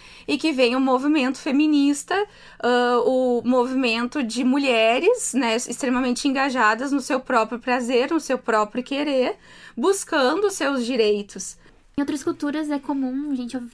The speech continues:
Speaker 2: bas-, falar bastante sobre a poligamia. Qual que seria a diferença entre a poligamia e o poliamor?
Speaker 1: Poligamia é tu se relacionar com várias pessoas. E aí depende, né? Depende, ahn, se talvez seja só sexual essa, essa poligamia, né? Se é,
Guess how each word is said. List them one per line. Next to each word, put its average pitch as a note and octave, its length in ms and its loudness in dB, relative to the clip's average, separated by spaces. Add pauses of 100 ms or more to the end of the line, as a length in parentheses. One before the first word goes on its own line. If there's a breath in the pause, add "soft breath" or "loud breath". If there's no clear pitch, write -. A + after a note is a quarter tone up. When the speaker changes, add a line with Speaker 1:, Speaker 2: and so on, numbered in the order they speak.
Speaker 2:
bas-, C4 140 -6
falar C4 240 -4
bastante C4 400 -2
sobre C4+ 220 -2
a C4+ 40 -2
poligamia. C#4 640 -2
Qual C4 140 -6
que - 40 -18
seria D4+ 200 -4
a C#4 120 -6
diferença C4+ 460 -4
entre C4+ 180 -4
a C4+ 40 -4
poligamia C4+ 680 -2
e C#4 140 -2
o C4+ 60 -4
poliamor? B3+ 500 -4 (320 soft breath)
Speaker 1:
Poligamia D4 680 4
é F4 40 -2
tu - 120 -8
se - 120 -10
relacionar E4+ 500 0
com F4+ 140 -6
várias D4+ 360 2
pessoas. D#4 1000 -2 (200 loud breath)
E D#4+ 100 0
aí D#4 140 2
depende, G4 1000 0
né? A3 260 -4
Depende, C#4+ 880 -4
ahn, A#3 760 -2 (160)
se D4 640 0
talvez C#4 400 0
seja D4 260 -4
só C4+ 200 -2
sexual D4 640 -2
essa, A3 480 -4
essa A3+ 240 -6
poligamia, A3 720 -2
né? G#3 240 -6
Se A3 320 -6
é, G#3 560 -4